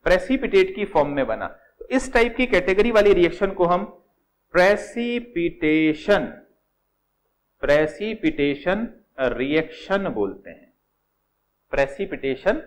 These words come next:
reaction बोलते हैं। अब हम इसको थोड़ा example wise explore करते हैं और better तरीके से समझने के लिए। अब सपोज करते हैं हम लोग activity वन पॉइंट टेन को अब एक्सप्लोर करते हैं। Activity one point ten में क्या बताया बेटा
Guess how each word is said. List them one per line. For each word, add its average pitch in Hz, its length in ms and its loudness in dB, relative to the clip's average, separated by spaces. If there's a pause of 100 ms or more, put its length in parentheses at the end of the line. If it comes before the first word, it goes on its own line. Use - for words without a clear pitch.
(400)
reaction 170 440 0
बोलते 120 320 -6
हैं। 107 200 -12 (280)
अब 247 120 4
हम 285 300 0 (260)
इसको - 220 0
थोड़ा 175 500 2
example 143 500 2
wise 170 280 4
explore 190 520 2
करते 202 320 2
हैं 233 340 -2
और 143 240 4
better 135 300 0
तरीके 131 360 -2
से 240 160 0
समझने 117 460 -6
के - 140 -18
लिए। 82 160 -20
अब - 80 -12
सपोज 233 380 0
करते 202 280 0
हैं 214 60 2
हम 220 120 -4
लोग 214 200 4
activity 208 500 -2
वन 175 280 0
पॉइंट 196 320 -4
टेन 165 200 0
को - 140 -2
अब 175 100 2
एक्सप्लोर 170 400 -4
करते 165 320 -4
हैं। - 300 -14 (200)
Activity 185 480 -6
one 151 140 -2
point 190 380 -4
ten 165 200 -4
में 180 140 -10
क्या 175 140 -2
बताया 151 320 0
बेटा 143 260 -4